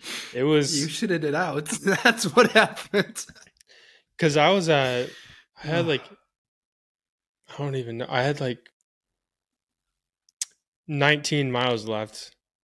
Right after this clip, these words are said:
Speaker 2: Oh, God.
Speaker 1: So I
Speaker 2: That's
Speaker 1: was,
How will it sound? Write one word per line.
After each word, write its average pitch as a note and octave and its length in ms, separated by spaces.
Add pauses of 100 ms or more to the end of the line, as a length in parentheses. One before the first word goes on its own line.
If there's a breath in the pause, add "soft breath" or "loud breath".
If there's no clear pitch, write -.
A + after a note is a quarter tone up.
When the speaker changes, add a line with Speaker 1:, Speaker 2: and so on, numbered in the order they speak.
(600)
Speaker 2:
Oh, G2+ 220
God. - 340 (540 soft breath)
Speaker 1:
So C#3 280
I C3 220
Speaker 2:
That's C3+ 60
Speaker 1:
was, - 640